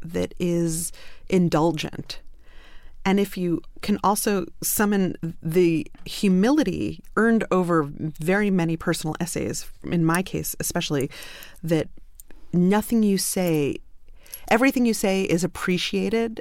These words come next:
and all of it is relatable, meaning your thoughts are not original, they are just,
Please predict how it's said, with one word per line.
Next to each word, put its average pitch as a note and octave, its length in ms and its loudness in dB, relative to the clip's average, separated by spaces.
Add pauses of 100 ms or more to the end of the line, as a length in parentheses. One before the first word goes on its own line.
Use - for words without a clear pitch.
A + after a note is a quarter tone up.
and E3 260 2 (140)
all F#3 200 4
of F3 120 2
it F3 80 0
is D#3+ 140 -2
relatable, D3+ 640 -2
meaning F3 340 4
your F#3 280 4
thoughts G#3 420 0
are F#3 100 0
not E3+ 200 0
original, D3 520 0
they C#3+ 140 -2
are D3 100 0
just, D3 380 -2